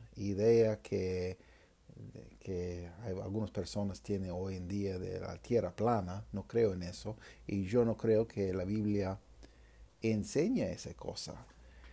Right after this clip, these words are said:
Hay personas que usan algu-, algunos versículos de, de, bueno, en varios lugares. Hay muchos lugares que habla de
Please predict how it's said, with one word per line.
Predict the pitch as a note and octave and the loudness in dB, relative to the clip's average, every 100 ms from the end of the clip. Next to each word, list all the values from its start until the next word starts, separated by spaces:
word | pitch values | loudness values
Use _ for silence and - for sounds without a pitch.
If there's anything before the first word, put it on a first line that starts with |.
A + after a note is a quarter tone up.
| - - - - | -20 -20 -20 -14
Hay | - | -10
personas | - A2 G2+ G#2+ A2 G#2+ | 0 0 2 2 2 0
que | - - G2 F#2 F2+ F2+ F2 F2+ - - - | -4 -2 0 0 -2 -2 -4 -8 -14 -20 -6
usan | - B2+ B2 G#2+ | 0 0 2 2
algu-, | G2+ F#2+ A2 - | 2 2 0 -2
algunos | G#2 G#2+ G#2+ | 0 2 2
versículos | F#2+ E2+ - F3 - E3 E3+ - G2 | 2 0 0 0 -2 -6 -6 -8 -4
de, | F#2+ F#2 F2+ F2+ F2+ F2+ F2+ F#2 - - - | 0 2 2 2 0 -4 -8 -12 -14 -14 -12
de, | - | -4
bueno, | A2+ F#2+ A#2+ - | -2 -2 -6 -4
en | C#3+ C#3 | -4 -4
varios | D3 C#3 B2 G2+ | 6 6 6 2
lugares. | G2 F#2+ F#2+ F2 - - | 0 -2 -4 -8 -8 -2
Hay | |
muchos | A2 A2 G#2 | -2 0 2
lugares | G#2 A2 A2+ - | 4 4 4 2
que | G2+ | 0
habla | A2 A#2 G#2 | 2 4 4
de | F#2+ F#2 | 2 0